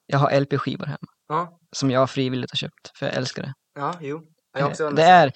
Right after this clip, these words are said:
Speaker 2: Ja.
Speaker 1: det är en fantastisk känsla
Speaker 2: Mm.
Speaker 1: att sätta, att liksom köra igång en L P-skiva.
Speaker 2: Ja. Ja.
Speaker 1: Det är fantastiskt.
Speaker 2: Ja, jo. Men det är... Ja, men jag, liksom, då växte upp med, liksom,
Speaker 1: Mm.
Speaker 2: med gamla grejer.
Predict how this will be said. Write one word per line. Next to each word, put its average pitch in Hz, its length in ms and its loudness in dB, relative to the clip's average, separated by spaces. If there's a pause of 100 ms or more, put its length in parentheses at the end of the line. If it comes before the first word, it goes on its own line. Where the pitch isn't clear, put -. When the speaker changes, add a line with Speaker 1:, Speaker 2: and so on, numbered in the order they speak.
(120)
Speaker 2:
Ja. 127 120 -12
Speaker 1:
det 156 60 4
är 185 100 6
en 147 140 4
fantastisk 131 480 0
känsla 131 380 -4 (160)
Speaker 2:
Mm. 143 140 -8
Speaker 1:
att - 180 -2 (320)
sätta, - 360 -8 (100)
att - 220 -16
liksom 127 340 -6 (240)
köra 127 120 -2
igång 127 240 0
en - 60 -8
L 131 160 -6
P-skiva. 143 360 -8 (200)
Speaker 2:
Ja. 123 80 -16
Ja. 160 220 -10
Speaker 1:
Det 131 140 -6
är 120 40 -10
fantastiskt. - 680 -12
Speaker 2:
Ja, 127 240 -14
jo. 123 200 -18 (840)
Men 113 100 -12
det 135 160 -2
är... 123 80 -8 (460)
Ja, 120 300 -6
men 127 320 -12
jag, 156 180 -2 (120)
liksom, 139 260 -12
då 127 140 -6
växte 120 260 -6
upp - 120 -6
med, 110 100 -10
liksom, 95 200 -18 (580)
Speaker 1:
Mm. 123 280 -6
Speaker 2:
med 127 160 -10 (480)
gamla 127 340 -6
grejer. 98 240 -10